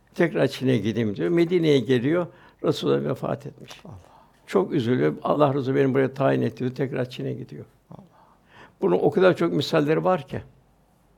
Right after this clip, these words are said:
Speaker 1: Onun için şuraya geliyoruz Lütfü Hocam. En mühim vazifemiz insan yetiştirmek. İnsanın varsa varsın, insanın yoksa yoksun. İşte bugün bütün dünya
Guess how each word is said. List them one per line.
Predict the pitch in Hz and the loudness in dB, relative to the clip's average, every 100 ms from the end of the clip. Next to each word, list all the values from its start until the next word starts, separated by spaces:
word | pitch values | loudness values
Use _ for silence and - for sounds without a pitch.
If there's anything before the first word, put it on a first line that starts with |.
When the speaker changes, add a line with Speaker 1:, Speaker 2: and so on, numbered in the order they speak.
| _ _ _ _ _ _ | _ _ _ _ _ _
Speaker 1:
Onun | - 175 160 | 2 4 4
için | 139 160 | 2 -2
şuraya | 139 - 151 143 | -4 -2 2 2
geliyoruz | 110 117 117 113 113 - | 2 0 0 -4 -8 -6
Lütfü | 131 - - | -6 -4 -2
Hocam. | 117 - 160 143 - - - - | 0 2 2 0 -4 -20 -18 -2
En | 165 151 | 4 6
mühim | 151 165 - - _ | 4 2 -2 -14 _
vazifemiz | - 151 120 139 143 | 2 4 6 2 0
insan | 185 135 - 139 | 0 0 0 -2
yetiştirmek. | 127 131 - - 110 - - _ _ _ _ _ _ _ _ _ _ _ _ _ - - - | -2 -6 -12 -10 -10 -14 -20 _ _ _ _ _ _ _ _ _ _ _ _ _ -20 -20 0
İnsanın | 175 156 170 165 165 | 2 4 2 2 4
varsa | 165 160 - 147 160 156 _ _ _ _ _ _ _ | 4 2 2 2 2 0 _ _ _ _ _ _ _
varsın, | - 135 117 - | -2 -2 -2 -2
insanın | 156 131 151 139 | -2 0 0 2
yoksa | 127 127 156 | 0 -2 -4
yoksun. | 120 - - - _ _ _ _ _ | -4 -4 -12 -20 _ _ _ _ _
İşte | - 160 151 | -4 -2 2
bugün | 165 151 151 | 2 2 2
bütün | 143 143 185 151 | 0 0 0 0
dünya | 139 139 151 160 | 0 2 4 2